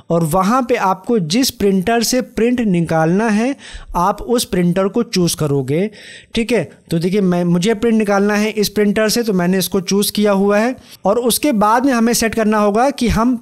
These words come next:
इस प्रिंटर से किस साइज़ का पेपर निकालने वाले हैं। तो यहाँ से हमने पेपर साइज़ चूज़ कर लिया है ए फ़ोर। चूँकि मुझे ए फ़ोर में ये सारे आईडी कार्ड्स प्रिंट करने हैं,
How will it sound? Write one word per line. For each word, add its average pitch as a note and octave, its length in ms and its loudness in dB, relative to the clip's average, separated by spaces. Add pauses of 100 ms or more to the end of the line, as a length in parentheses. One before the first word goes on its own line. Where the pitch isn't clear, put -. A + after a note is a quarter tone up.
इस G#3+ 120 -2
प्रिंटर G3+ 380 0
से B3 180 -2
किस B3 280 -4
साइज़ F#3+ 260 0
का A3 120 -2
पेपर G#3 360 0
निकालने E3 440 0
वाले C#3+ 240 -2
हैं। D3 220 -2 (440)
तो E3+ 80 0
यहाँ F#3+ 320 2
से A#3 120 -2
हमने G3+ 300 0
पेपर G#3 380 0
साइज़ G3 240 0
चूज़ F#3 240 -2
कर F#3 120 -2
लिया F3+ 200 2
है G#3+ 120 0
ए E3+ 240 0
फ़ोर। G#3 320 0 (540)
चूँकि G3+ 220 0
मुझे G#3+ 260 0
ए G3+ 260 2
फ़ोर A#3 320 2
में B3 140 4
ये A3 100 2
सारे G3 320 0 (100)
आईडी E3+ 280 0
कार्ड्स E3+ 320 0
प्रिंट F3 280 -2
करने F3+ 260 0
हैं, A3+ 180 0